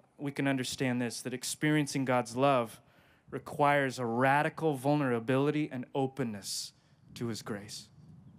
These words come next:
And your takeaway will depend on where you are right now.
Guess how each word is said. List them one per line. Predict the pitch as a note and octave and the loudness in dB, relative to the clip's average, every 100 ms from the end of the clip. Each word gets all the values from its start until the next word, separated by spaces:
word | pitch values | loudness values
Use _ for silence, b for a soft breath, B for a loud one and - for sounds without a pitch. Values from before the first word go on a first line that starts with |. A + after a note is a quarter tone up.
| - - - - - - - - - - - - B B B B B | -20 -20 -20 -20 -20 -20 -20 -20 -20 -20 -20 -20 B B B B B
And | B2+ C#3+ | 0 4
your | D3+ | 4
takeaway | D3 F3 E3+ D3+ B2+ A#2 A2+ C#3 - - b b b b | 4 2 4 2 2 4 2 -4 -12 -20 b b b b
will | C3+ B2 | -2 0
depend | B2+ C3 - D#3 C3+ A#2 A#2+ - | -2 -2 2 4 4 0 -8 -6
on | B2 B2 | -4 0
where | C3 C#3 | 2 4
you | C#3 C3 - | 2 2 0
are | B2+ A#2+ A2 - | 2 2 0 -8
right | B2+ A#2 A2 | -6 -6 -6
now. | G#2 F#2+ - | -10 -12 -18